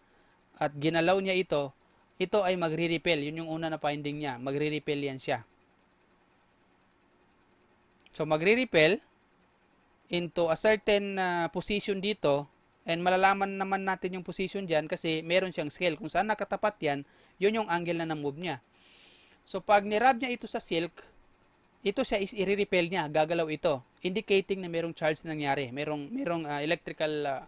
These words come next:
forces na nangyari doon, nagkaroon ng in-, interaction ngayon. So, after that, kukunin niya ulit ito, meron isang object, itatapat niya doon, ay, ididi-, ididikit lang niya doon para,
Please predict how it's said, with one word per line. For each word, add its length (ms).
forces 560
na 80
nangyari 480
doon, 240
nagkaroon 320
ng 160
in-, 120
interaction 560
ngayon. 160
So, 160
after 400
that, 240
kukunin 480
niya 80
ulit 240
ito, 240
meron 240
isang 240
object, 640
itatapat 560
niya 80
doon, 400
ay, 160
ididi-, 240
ididikit 560
lang 160
niya 80
doon 240
para, 640